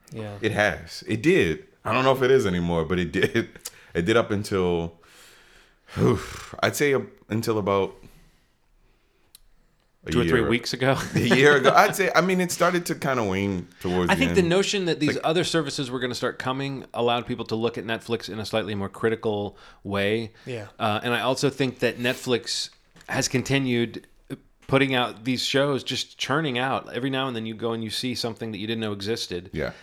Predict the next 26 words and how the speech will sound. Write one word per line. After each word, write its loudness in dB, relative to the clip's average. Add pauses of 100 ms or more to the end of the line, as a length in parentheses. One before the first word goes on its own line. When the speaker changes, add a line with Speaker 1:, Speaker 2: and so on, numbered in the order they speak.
Speaker 3:
that -2
is 0
on 2
there. -2 (400)
And, 0
I -2
mean, 2
a 4
lot 6
of 0
that 2
stuff -2
still 2
looks -2
really 2
good 2
to -4
me. -4
I 0
definitely 0
don't 2
have -2
the -8
time -6
to -12
consume -6